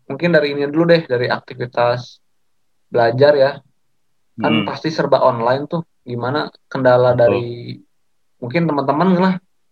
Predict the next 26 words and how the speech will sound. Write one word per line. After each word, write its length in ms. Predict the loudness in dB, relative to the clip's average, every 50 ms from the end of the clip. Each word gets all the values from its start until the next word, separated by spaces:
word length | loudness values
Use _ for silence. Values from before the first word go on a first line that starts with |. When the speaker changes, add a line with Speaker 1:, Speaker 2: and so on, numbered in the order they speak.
| _ _ _ _ _ _ _ _ _ _ _ _ _ -20 -20 -20 _ _ _ _ _ _ _ _ _ _
Speaker 1:
Apa 220 | -10 -6 -4 -4
sih 160 | -2 -2 -2
kendalanya 420 | -2 -2 0 2 2 2 2 0 -2
Speaker 2:
Oh. 80 | -4
Speaker 1:
biasa 180 | -6 -8 -8 -2
paling? 240 | 0 0 0 0 -2 -6 -8 -10 _ _ _ _ _ _ _ _ _ _
Speaker 2:
Iya, 160 | -6 -4 -2 -2
iya. 200 | -2 -4 -6 -8 -10 _ _ _ _ _ _ _ _ _ _ _ _ _
Sebenarnya, 280 | -4 0 2 2 2 2 0 -4 -8 _ _ _ _ _ _ _ _ -2
eh, 500 | 2 4 6 6 6 6 6 6 6 4 4
untuk 300 | 4 2 4 4 2 0 0
kuliah 240 | 2 2 4 4
online 300 | 4 4 2 2 2 2
awal-awalnya 680 | 2 2 4 4 4 4 4 4 4 4 4 4 2 2
ya, 120 | 2 0 0 -2 _ _ _ _ _ _ -20 -20 _ _ _ _ _
mungkin 640 | _ 0 0 2 4 2 2 2 0 -4 -4 -6 -10 _ _ _ _ _
pada 300 | _ 0 2 2 2 0
senang 340 | 0 0 0 2 2 2 2
gitu 200 | 2 2 2 2
mahasiswa 400 | 2 2 2 0 -2 0 0 0
tuh, 140 | 0 0 2
karena 260 | 2 2 2 2 2
Speaker 1:
<laughs> 440 | 0 0 -4 -4 -4 -6 -10 -14 -16 _ _ _ _ -8 -8 -6 _
Speaker 2:
ya 280 | 2 2 4 4 4 4
mungkin 640 | 2 2 0 0 0 0 0 0 -4 -8 -12 -16 -16
biasanya 1040 | -4 0 2 4 4 4 2 2 2 2 4 4 4 4 4 4 4 2 2 -2